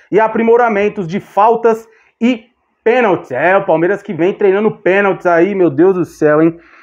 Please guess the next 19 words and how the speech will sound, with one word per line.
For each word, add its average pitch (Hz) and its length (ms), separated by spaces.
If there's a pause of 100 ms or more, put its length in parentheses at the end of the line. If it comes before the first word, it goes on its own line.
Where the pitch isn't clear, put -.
(280)
Decisão 156 400
contra 175 240
o 160 60
Boca 160 300
Juniors, 165 580
eu 160 80
já 160 160
fico... 185 640 (640)
Ai, 226 400
ai, 185 220
ai, 156 180
mas 156 220
é 185 40
aquilo, 190 300
né, 175 140
gente? 143 200
Tem 151 120
que - 100
treinar, 165 480